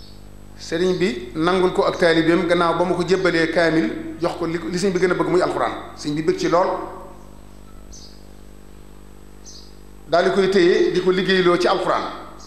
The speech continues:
Boole ko ay doomam, xam ne doomam la yamale leen képpit ci lépp. Ndax loola weesuwut, lu mu leen di defloo ñoo cay bokk ay cër. Bu dee ay yére, ñoo koy bokk.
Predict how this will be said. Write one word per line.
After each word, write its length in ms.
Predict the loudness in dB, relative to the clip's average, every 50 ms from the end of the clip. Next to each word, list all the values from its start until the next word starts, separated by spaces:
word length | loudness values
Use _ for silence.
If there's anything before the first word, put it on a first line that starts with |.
| -20 -20 -20 -20 -20 -20 -20 -20 -20 -20 -20 -20 -18 -18 -18 -18 -18 -20 -20 -20 -20 -18 -6 -2
Boole 220 | 0 2 2 2
ko 140 | 2 2 2 2
ay 160 | 2 2 4
doomam, 440 | 4 2 2 2 0 0 -2 -4 -2
xam 180 | -2 -2 0 2
ne 80 | 2 4
doomam 360 | 4 2 4 2 2 0 2
la 80 | 2 2
yamale 400 | 2 2 2 2 2 0 0 0
leen 200 | 0 0 -2 -2
képpit 420 | -2 -2 -2 -2 -4 -4 -4 -4 -4
ci 80 | 0
lépp. 260 | 0 0 0 0 -2 -4 -4 -6 -6 -10 -12 -14 -16 -16 -18 -18 -18 -18 -18 -18 -18 -18 -18 -18 -18 -18 -18 -18 -18 -18 -20 -20 -20 -20 -18 -18 -18 -18 -18 -18 -12
Ndax 140 | -10 -4 0
loola 300 | 2 4 4 6 6 4
weesuwut, 500 | 4 4 4 2 2 2 0 0 0 -2 -4 -6 -10 -12 -12 -8
lu 140 | -6 -4 -2
mu 60 | 2 2
leen 120 | 2 2
di 80 | 2 0
defloo 320 | 0 0 2 2 2 2
ñoo 200 | 2 2 0 2
cay 160 | 0 0 0
bokk 220 | 0 -2 -2 -2 -4
ay 80 | -4 -4
cër. 160 | -4 -4 -6 -6 -10 -14 -16 -16 -18 -18 -18 -20 -20 -20 -20 -20 -20 -20 -20 -20 -20 -20 -20 -20 -20 -20 -20 -20 -20 -20 -20 -20 -20 -12 -8
Bu 100 | 0 2
dee 80 | 2 4 4
ay 100 | 2 2
yére, 680 | 4 4 4 4 4 4 2 0 -2 -4 -6 -8 -10 -4
ñoo 140 | -2 -2 -2
koy 160 | 0 -2 0
bokk. 260 | 0 -2 -2 -4 -8